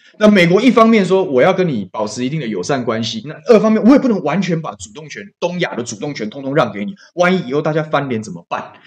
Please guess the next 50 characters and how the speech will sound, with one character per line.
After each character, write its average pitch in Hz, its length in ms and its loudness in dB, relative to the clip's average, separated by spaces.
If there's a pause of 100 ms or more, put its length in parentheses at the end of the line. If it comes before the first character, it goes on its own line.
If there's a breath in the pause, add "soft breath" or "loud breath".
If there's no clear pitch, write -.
(160 loud breath)
这 339 140 2
个 269 60 6
才 240 120 6
是 285 80 4
真 269 160 2
实 202 140 -2
的 190 80 4
国 185 140 0
际 226 120 -4
关 185 200 0
系 175 200 -4
啊！ - 100 -6 (280 soft breath)
哪 202 180 0
里 240 80 4
是 226 100 -2
什 208 120 -4
么 139 80 -6
民 165 200 -2
族 185 180 -8
大 185 240 -2
义 190 140 0
呢？ 151 140 -12 (160)
哪 202 160 -4
里 226 100 2
是 254 140 -4
什 185 120 -4
么， 151 120 -6
哦， 233 580 6
应 262 160 2
该 233 160 4
什 196 100 -2
么 180 100 0
历 226 140 2
史 196 160 -6
渊 180 120 0
源？ 185 80 -4
那 254 80 0
个 233 60 -6
通 254 280 4
通 240 140 4
都 240 120 4
是 226 100 -4
外 226 220 2
交 214 140 -4
的 190 100 -6 (120)
工 220 260 4
具 170 300 -6
而 127 80 -4
已 113 100 -6
啊！ - 100 -18